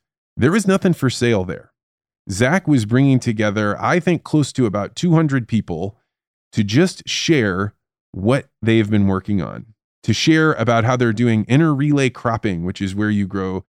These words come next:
a few rows of corn and then forage in between. So that way you can run livestock in between in Zach's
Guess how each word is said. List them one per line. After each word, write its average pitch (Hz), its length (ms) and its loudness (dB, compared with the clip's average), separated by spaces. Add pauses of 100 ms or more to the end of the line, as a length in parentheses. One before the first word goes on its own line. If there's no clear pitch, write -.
(120)
a 95 100 -2
few 175 220 2
rows 165 260 4
of 139 140 0
corn 143 380 2
and 113 260 2
then 107 160 2
forage 131 480 -2
in 113 100 2
between. 104 460 0
So 104 160 -6
that 107 180 -2
way 110 120 0
you 104 140 0
can 98 240 -2
run 120 280 2
livestock 107 720 -2
in 107 180 2
between 104 540 2 (380)
in 107 380 4
Zach's 113 420 -4